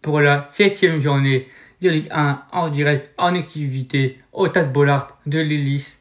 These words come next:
à huis clos, en direct sur Amazon Prime Video à vingt et une heures. L'arbitre de cette rencontre, Jérémy Stina.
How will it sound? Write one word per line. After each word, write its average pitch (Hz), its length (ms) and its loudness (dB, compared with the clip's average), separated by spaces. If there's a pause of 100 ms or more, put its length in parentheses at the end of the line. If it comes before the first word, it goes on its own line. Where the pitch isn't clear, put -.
(200)
à 180 180 4
huis 160 200 -6
clos, 147 440 -2 (840)
en 175 180 2
direct 151 500 0
sur 156 340 -2
Amazon 143 500 2
Prime 156 500 0 (280)
Video 147 600 -2
à 156 520 0
vingt 160 400 2
et 180 40 -2
une 160 180 -2
heures. 120 220 -4 (480)
L'arbitre 147 520 -2 (340)
de - 100 -12
cette 190 180 2
rencontre, 170 680 -4
Jérémy 156 680 0
Stina. - 640 -6